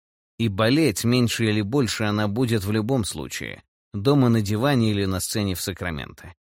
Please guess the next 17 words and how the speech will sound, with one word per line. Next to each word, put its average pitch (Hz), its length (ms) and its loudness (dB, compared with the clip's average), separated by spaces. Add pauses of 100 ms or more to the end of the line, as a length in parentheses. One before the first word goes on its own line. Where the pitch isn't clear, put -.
(380)
Почему 175 440 0
бы 139 120 2
не 127 140 4
выбрать 120 420 2
ту 175 160 -2
версию 113 460 -2
боли, 101 320 -4
которая 117 480 0
предполагает 113 800 0
исполнение 117 760 2
моего 107 300 0
видения? 71 600 -8 (380)
Вести 120 440 2
Калифорнию 107 760 0
к - 60 -10
лучшему 120 440 0
будущему. 82 640 -8